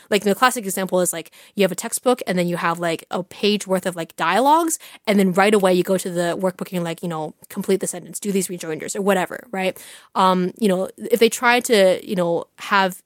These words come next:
you know, produce output after seeing an insufficient amount of examples or input, um, what they say or write will either be A, wrong, or B, it'll be right, but they won't be sure of themselves.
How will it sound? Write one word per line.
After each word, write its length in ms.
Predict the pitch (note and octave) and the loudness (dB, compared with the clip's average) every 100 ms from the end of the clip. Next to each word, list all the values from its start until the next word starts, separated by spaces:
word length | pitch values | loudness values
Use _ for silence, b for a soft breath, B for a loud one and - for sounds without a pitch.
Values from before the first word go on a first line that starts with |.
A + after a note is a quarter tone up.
| _ | _
you 160 | B3 F#3 | -6 -4
know, 260 | E3 A2+ _ _ - | -4 -6 _ _ -4
produce 380 | A3 G3+ A3+ - | -2 2 0 2
output 440 | F#3 G3 - F3 - B B B | 2 0 0 -4 -4 B B B
after 180 | G3 G3+ | -2 0
seeing 340 | - G3+ F3+ | 0 -2 -2
an 80 | F3 | -4
insufficient 600 | - G3 - G3+ G3 G3 | 0 0 0 -4 -6 -6
amount 380 | - F3+ F3 F3 | -4 -2 -2 -4
of 100 | F3+ | -6
examples 600 | E3+ F3 F3+ F3 F3+ F3 | -8 -8 -10 -6 -4 -4
or 100 | E3 | -4
input, 400 | G#3+ A3 G#3 F3+ B B B | 0 0 2 -2 B B B
um, 220 | F#3 F3+ | -2 0
what 180 | F#3 B3 | 2 4
they 120 | A#3 | 4
say 480 | G#3 - A#3+ A3 B3 | 4 2 0 2 2
or 160 | G#3 F3+ | 4 0
write 320 | F#3 F#3 A3 | 2 2 2
will 100 | F#3 | 0
either 260 | - G#3 G3+ | -2 0 0
be 220 | F#3 F3+ - | 0 -6 -4
A, 360 | F3 G3 A#3+ A#3+ F#3+ | 0 2 2 -2 -6
wrong, 500 | F3 D#3+ F#3 D#4 F#4+ B B _ | -4 -2 0 -2 -4 B B _
or 220 | A3+ G3+ | 4 4
B, 360 | F3+ A3+ B3 A3+ | 2 0 0 2
it'll 180 | G#3+ A3 | 4 4
be 160 | G3+ F#3 | 4 -4
right, 380 | F#3 G#3 D4+ - | 0 0 0 -2
but 140 | G#3 | 0
they 120 | F#3+ | 2
won't 280 | F3+ F#3 G3+ | 2 0 0
be 80 | F#3 | -4
sure 260 | - F3+ | -4 -4
of 100 | F3+ | -4
themselves. 600 | F3 F#3 - - - - | -6 -6 -6 -8 -10 -10